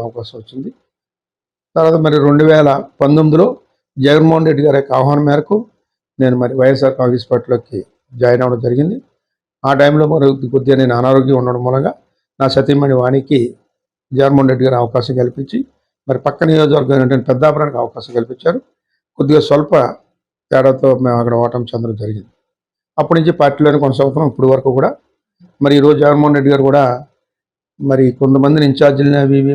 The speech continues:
మార్చే ప్రక్రియలో భాగంగా గత కొన్ని నెలల క్రితం మరి జగ్గంపేట మీద కూడా దృష్టి పెట్టి సర్వేలు చేయించి, ఆ సర్వే ఆధారంగా ఈరోజు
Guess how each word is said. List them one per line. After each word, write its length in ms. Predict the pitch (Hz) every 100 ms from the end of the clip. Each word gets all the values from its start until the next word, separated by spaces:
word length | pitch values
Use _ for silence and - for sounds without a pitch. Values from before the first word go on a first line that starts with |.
| 135
మార్చే 280 | 131 - 139
ప్రక్రియలో 340 | 127 - 135 135 123
భాగంగా 280 | 127 139 127
గత 120 | 117 123
కొన్ని 140 | 120 120
నెలల 140 | 123 127
క్రితం 220 | 139 233 254 _ _ _ _ _ _
మరి 120 | 135 123
జగ్గంపేట 420 | 139 151 165 160 156
మీద 80 | 151
కూడా 100 | 147 131
దృష్టి 180 | 110 139
పెట్టి 220 | 147 185
సర్వేలు 360 | - 131 147 139
చేయించి, 300 | 139 139 170 135 127 - _ _ -
ఆ 60 | 147 -
సర్వే 220 | 147 180 170
ఆధారంగా 420 | 160 160 160 185 262 - _ _ -
ఈరోజు 240 | 147 151